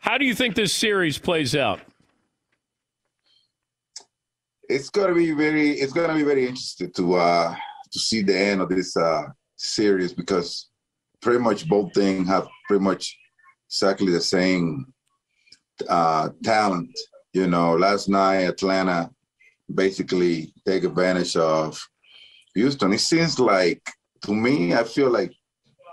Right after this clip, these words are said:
Speaker 2: even the fans give up after the first or second inning. You know what I'm saying? When they
Speaker 1: Yeah.
Speaker 2: saw that Valdez was giving it up,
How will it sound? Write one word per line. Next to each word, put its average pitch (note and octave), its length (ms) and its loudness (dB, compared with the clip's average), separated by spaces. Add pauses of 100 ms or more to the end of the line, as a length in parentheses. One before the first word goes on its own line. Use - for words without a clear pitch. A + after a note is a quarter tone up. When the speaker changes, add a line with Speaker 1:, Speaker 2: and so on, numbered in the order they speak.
(420)
Speaker 2:
even C3 240 0
the - 100 2
fans A#2+ 840 -2 (680)
give G2+ 280 0
up G#2 280 0
after E2+ 300 -2
the E2 80 0
first G2 500 0
or E2 60 -2
second F2+ 400 -2
inning. D#2 380 -4 (100)
You F2+ 80 0
know F2+ 80 0
what F#2 60 2
I'm F#2 100 0
saying? F#2+ 340 0
When E2+ 120 0
they G2+ 100 2
Speaker 1:
Yeah. G#2+ 60 0
Speaker 2:
saw G#2 300 0
that F2+ 200 0 (480)
Valdez G2 580 0
was F#2 140 -10
giving F2+ 240 -2
it F2 100 0
up, G2 340 2